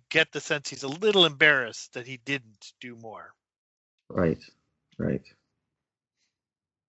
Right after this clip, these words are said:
Speaker 2: Baron, we, we must, we must protect Tsarina. Is there another way out?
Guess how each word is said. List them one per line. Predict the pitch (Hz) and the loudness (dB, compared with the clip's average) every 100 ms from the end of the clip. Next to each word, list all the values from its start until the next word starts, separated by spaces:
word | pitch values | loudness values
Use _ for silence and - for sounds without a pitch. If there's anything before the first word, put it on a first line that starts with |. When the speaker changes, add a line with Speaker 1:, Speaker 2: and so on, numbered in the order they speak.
| _ _ _ _ - | _ _ _ _ 10
Speaker 2:
Baron, | 156 147 127 | 10 12 10
we, | 135 | 8
we | 143 151 | 8 6
must, | 156 180 - - - - - - - | 8 8 4 -4 -10 -10 -10 -12 2
we | 143 | 8
must | 160 170 - | 8 6 0
protect | - - 175 170 - - - | -8 0 0 0 -6 -10 -4
Tsarina. | 127 139 156 151 175 139 92 90 _ _ _ _ _ - | 4 8 10 10 8 6 4 -4 _ _ _ _ _ 0
Is | 127 | 6
there | 170 175 | 10 10
another | 170 180 202 | 12 10 10
way | 208 196 190 | 12 12 10
out? | 185 190 - - | 6 0 -2 -8